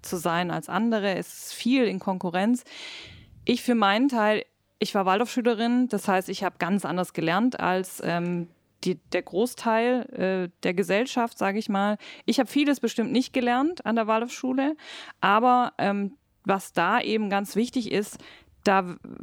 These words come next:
wird man irgendwie als Mensch ausgebildet, sag ich mal. Also man, man, da muss man auch Dinge machen, von denen man denkt, so, „Hä, das werde ich halt auf keinen Fall schaffen.“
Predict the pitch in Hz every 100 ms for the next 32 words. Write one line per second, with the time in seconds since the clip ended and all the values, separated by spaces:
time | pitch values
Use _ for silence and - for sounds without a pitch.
0 | - - - - 180 240 240 208 208 190
1 | 196 202 147 - 185 190 180 - - -
2 | 160 170 - 160 160 147 - 139 151 -
3 | 156 151 160 175 170 151 170 175 170 160
4 | - - - 185 185 202 247 - 233 220
5 | 240 240 226 196 202 226 196 185 185 185
6 | 175 180 185 - 175 175 196 208 175 -
7 | 180 170 165 151 - 180 226 - 160 175
8 | 185 202 190 226